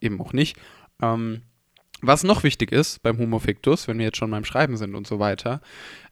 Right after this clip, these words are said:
ähm, wenn ihr Charaktere, äh, schreibt und, und skizziert, auch in eurem Kopf,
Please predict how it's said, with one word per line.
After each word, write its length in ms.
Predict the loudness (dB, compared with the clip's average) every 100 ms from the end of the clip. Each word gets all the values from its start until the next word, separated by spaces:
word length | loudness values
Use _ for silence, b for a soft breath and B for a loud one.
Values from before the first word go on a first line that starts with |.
| -4
ähm, 340 | -2 0 2
wenn 140 | 4 6
ihr 100 | 4
Charaktere, 1400 | 2 0 0 0 2 2 2 0 -2 -4 -6 -4 -4 -8 -6
äh, 40 |
schreibt 460 | 2 2 2 -4 -16 _ _ -6
und, 340 | -6 -6 -8 -8
und 360 | -8 -8 -14 -16
skizziert, 720 | -8 -6 -4 0 0 0 -12 _
auch 280 | 0 0 0
in 140 | -4 -4
eurem 260 | -4 -4
Kopf, 340 | 0 0 0